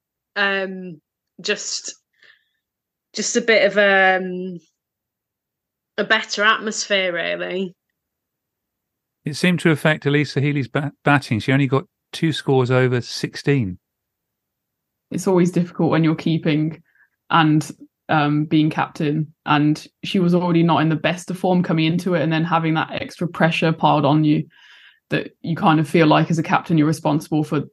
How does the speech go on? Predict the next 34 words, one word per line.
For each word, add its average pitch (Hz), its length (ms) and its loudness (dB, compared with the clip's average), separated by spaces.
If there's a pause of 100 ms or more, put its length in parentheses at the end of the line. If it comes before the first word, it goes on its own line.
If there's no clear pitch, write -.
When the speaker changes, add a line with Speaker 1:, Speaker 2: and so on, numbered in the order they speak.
Speaker 3:
the 160 80 -4
ten 156 220 0
other 143 160 2
players 156 380 -2
as 151 120 -2
well. 156 340 -2 (720)
It's 147 180 0
no 151 160 4
wonder. 151 280 2
I 156 80 2
mean, 156 280 0
it - 60 -8
was 151 100 -8
the 160 80 -6
same 151 340 2
with 151 360 0
Joe 151 160 0
Root 156 320 4
at - 100 -2
some 151 180 0
point. 143 400 -2 (200)
It, - 180 -4
the 165 80 -4
captaincy 156 840 0
weighs 156 300 4
heavy, 151 500 -2 (200)
and 143 440 -2
it 143 100 -4
takes - 260 0
a 147 40 -6
t-, 165 80 -4
certain 165 380 4
type 156 260 4
of 165 180 0